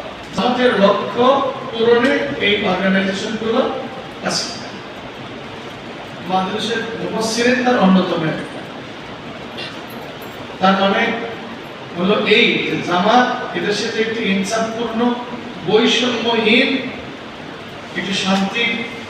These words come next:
সমাজ কায়েম করতে চাই, সেই সমাজ বিনির্মাণে আপনারাও একটা বড় অংশ। সুতরাং আপনাদের দাওয়াতে,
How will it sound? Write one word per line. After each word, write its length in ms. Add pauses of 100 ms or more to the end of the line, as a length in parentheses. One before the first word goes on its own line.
(200)
সমাজ 240 (120)
কায়েম 300
করতে 240 (100)
চাই, 160 (640)
সেই 180 (200)
সমাজ 300 (200)
বিনির্মাণে 680 (240)
আপনারাও 440 (100)
একটা 160 (140)
বড় 180 (920)
অংশ। 200 (2000)
সুতরাং 400 (260)
আপনাদের 480 (1000)
দাওয়াতে, 540